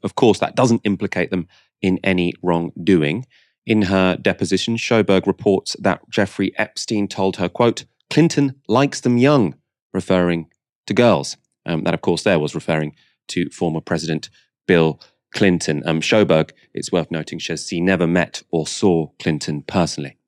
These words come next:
A magician, David Copperfield, is also mentioned, with Sjoberg alleging, quote, "He questioned me if I was aware that girls were getting paid to find other girls." Other celebrities mentioned include Michael Jackson, who Sjoberg alleges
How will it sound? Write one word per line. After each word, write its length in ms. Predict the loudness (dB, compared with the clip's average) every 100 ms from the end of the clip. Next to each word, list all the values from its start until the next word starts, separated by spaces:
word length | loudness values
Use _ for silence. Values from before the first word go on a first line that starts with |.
| -18 -18 -8 2
A 100 | 4
magician, 540 | 4 2 2 0 -2 _ 0
David 260 | 2 2
Copperfield, 480 | -2 -6 -2 0 0
is 100 | -2
also 240 | -4 -4
mentioned, 400 | -4 -4 -6 -8
with 120 | -6 -4
Sjoberg 360 | -4 -2 -2
alleging, 320 | -2 -4 -4 -2
quote, 280 | 0 0 -4 -20 -2
"He 100 | 0
questioned 460 | 0 -2 0 0
me 80 | 0
if 180 | -2 0
I 60 | 0
was 100 | 2
aware 260 | 2 2
that 140 | 0 0
girls 260 | -2 -2
were 60 | -2
getting 220 | -4 -4
paid 320 | -4 -2 -2
to 80 | -4
find 360 | -4 -6 -6 -8
other 180 | -6 -4
girls." 380 | -4 -4 -6 -10 -16 -20 _ _ _ -4
Other 120 | -2
celebrities 480 | 2 0 0 -6 -4
mentioned 380 | -4 -4 -6 -8
include 540 | -8 -6 -2 -2 -4 -8
Michael 400 | -2 -2 -4 -10 -2
Jackson, 540 | 0 -2 -6 -4 -2
who 100 | -2
Sjoberg 440 | -2 0 2 0 0
alleges 460 | -2 0 -2 -4